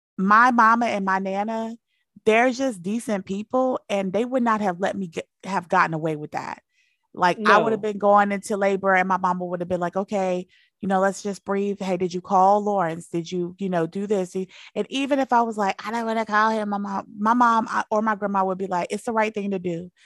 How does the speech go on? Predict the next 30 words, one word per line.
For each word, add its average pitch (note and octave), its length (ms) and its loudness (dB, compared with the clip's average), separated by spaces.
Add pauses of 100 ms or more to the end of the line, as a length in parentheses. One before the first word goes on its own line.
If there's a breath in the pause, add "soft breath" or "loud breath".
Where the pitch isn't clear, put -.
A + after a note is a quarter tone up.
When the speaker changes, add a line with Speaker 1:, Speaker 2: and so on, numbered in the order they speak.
(200 soft breath)
Speaker 1:
You A#3 360 -2
lay A3+ 220 2
there A3+ 180 0
and A#3 100 -2
had A3+ 140 0
a A#3 40 -2
baby G#3+ 260 -2
with F#3+ 160 -6
this F#3 180 -6
man, E3+ 380 -6
and F#3+ 120 -4
the F3+ 60 -4
very F#3 300 0
least G#3 260 -6
that - 160 -8
you G#3+ 260 -6
owe G#3 180 6
him E3+ 280 -2 (240 loud breath)
is G3 120 -2
to F3+ 60 -2
let E3+ 160 2
him F#3 140 0
know F3+ 120 4
that F3 160 -2
that F3+ 280 2
said G3 240 4
baby D#3 340 0
is E3+ 120 -8
coming." C3 320 -6 (1120)
Speaker 2:
Yeah. F3+ 380 -4